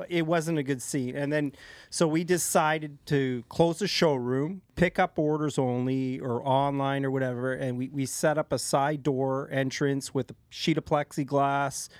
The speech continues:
We still have a till. We ask guys to call in their orders or place the orders online or whatever. We're rolling through that way, and it's worked really well, right? We're, we're mowing through custom-, we're getting people their shit, right? So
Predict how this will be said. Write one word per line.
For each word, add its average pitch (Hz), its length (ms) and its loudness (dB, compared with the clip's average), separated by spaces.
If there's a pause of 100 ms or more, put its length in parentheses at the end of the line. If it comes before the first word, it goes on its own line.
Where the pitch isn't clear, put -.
We 135 60 -2
still 180 240 4
have 175 160 2
a 160 40 -4
till. 143 380 2
We 143 160 0
ask 147 300 0
guys 147 320 0
to - 80 -18
call 147 340 2
in 147 80 -2
their 143 140 2
orders 135 580 -2
or 127 440 -2
place 147 280 0
the 151 80 0
orders 135 320 0
online 135 560 -2
or 139 60 -6
whatever. 131 260 -2 (300)
We're 143 120 0
rolling 165 420 4
through 151 280 0
that 143 340 2
way, 135 400 -2
and 135 320 -2
it's 156 300 -2
worked 185 320 2
really 165 300 2
well, 143 400 0
right? 135 280 -2
We're, 143 200 0
we're 131 180 -4 (160)
mowing 151 320 0
through 147 220 -2
custom-, 143 420 0
we're 135 100 -2
getting 143 540 -2 (140)
people 151 320 0
their 123 140 0
shit, 139 520 0
right? 143 380 -4
So 127 500 0